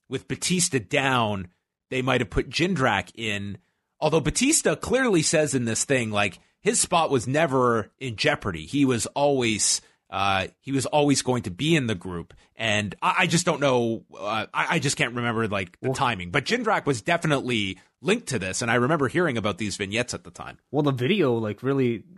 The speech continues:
Speaker 2: like, the, the, the vignette proved it, didn't it? Like that.
Speaker 1: Well, I didn't know if the video was, like, one of the, the, the very, very start of Evolution before they put Dave in the group,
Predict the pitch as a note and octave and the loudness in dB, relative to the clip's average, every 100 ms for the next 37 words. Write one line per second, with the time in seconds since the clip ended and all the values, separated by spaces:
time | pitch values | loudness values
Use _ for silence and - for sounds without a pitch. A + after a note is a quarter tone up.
0 | - _ - A#2+ - A#2+ G#2 A2+ A2+ G#2 | -20 _ -8 -8 -4 -6 -2 2 2 2
1 | G#2+ A2+ A2+ B2 G3+ E3 - _ _ _ | -2 2 4 4 4 0 -10 _ _ _
2 | _ _ _ - F3 C4 B2 F#2 - _ | _ _ _ 0 0 0 -4 -6 -10 _
3 | - A#2 G#3 A#3 G#3+ F3 A2 G2+ - F3+ | -4 2 2 2 -4 -2 -2 -2 -2 0
4 | D#3 F3 G3+ G#3 G3+ F3+ D#3+ A2+ C3 E3+ | 0 0 0 2 2 2 0 -2 0 2
5 | D#3+ C3+ B2+ B2 - E3 C#3 - - D3 | 2 2 2 0 -2 -4 -4 -4 -8 -2
6 | D#3 D3 A2 C3+ - B2 C3+ D#3 C#3 G#2+ | 2 2 2 0 -2 -10 -6 0 2 0
7 | G#2 E3+ F3 D#3 D3+ C#3 B2+ - D#3+ F#3 | 0 2 4 2 4 2 4 2 2 0
8 | F3+ C#3 B2+ A#2+ A2+ G#2+ B2 A#2 A#2 C#3 | 0 0 2 2 2 0 0 -2 0 0
9 | B2 A#2 A#2+ F2 F3 G#3+ D#3+ C3 G#2+ A#2+ | 0 0 -4 -2 0 2 2 0 0 -2
10 | A2 - | -4 -6